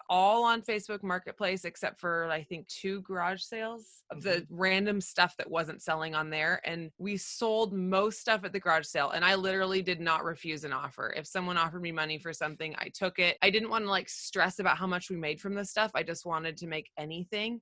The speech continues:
Speaker 2: And how many hours a week? I mean, you were putting in twenty plus hours a week.
Speaker 1: Oh, I'm sure.
Speaker 2: Or
Speaker 1: I don't
Speaker 2: more.
Speaker 1: remember.
Speaker 2: And, and at the same time, for some context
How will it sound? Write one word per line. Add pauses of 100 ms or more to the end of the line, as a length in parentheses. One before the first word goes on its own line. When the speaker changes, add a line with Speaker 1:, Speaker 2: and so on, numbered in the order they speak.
Speaker 2:
And
how
many
hours
a
week?
I
mean,
you
were
putting
in
twenty
plus
hours
a
week. (340)
Speaker 1:
Oh,
I'm
sure.
Speaker 2:
Or
Speaker 1:
I
don't
Speaker 2:
more.
Speaker 1:
remember. (120)
Speaker 2:
And,
and
at
the
same
time,
for
some
context